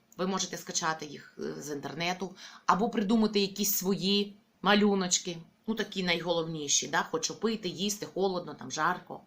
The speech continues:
Можна користуватися жестами, да? Стоп, не хочу,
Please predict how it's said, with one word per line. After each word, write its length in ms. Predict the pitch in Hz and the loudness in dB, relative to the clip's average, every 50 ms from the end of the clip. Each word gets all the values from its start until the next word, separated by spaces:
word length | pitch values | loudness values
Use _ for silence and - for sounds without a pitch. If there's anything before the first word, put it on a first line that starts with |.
| _ _ | _ _
Можна 640 | 185 208 240 247 208 202 233 226 214 208 208 - - - | 4 4 6 6 6 6 8 10 10 10 8 6 4 0
користуватися 800 | - 202 196 - - 202 185 180 196 196 196 196 190 - 196 185 | -2 -2 -2 -2 -2 0 4 6 6 6 6 4 0 0 0 0
жестами, 800 | 180 180 214 220 208 196 - - - 185 175 175 170 165 160 160 - _ _ - | 2 4 6 6 6 4 2 0 0 -2 -2 -2 -4 -6 -10 -12 -14 _ _ -2
да? 260 | 196 185 196 208 208 - | 2 4 4 4 2 -2
Стоп, 500 | - - - - - 233 208 196 196 - - - _ | -6 -6 2 4 6 6 8 6 4 -2 -10 -12 _
не 120 | 180 196 | 0 0
хочу, 640 | 226 226 - 202 190 180 175 175 - - 175 170 165 | 2 2 2 2 4 4 4 2 0 0 0 -4 -6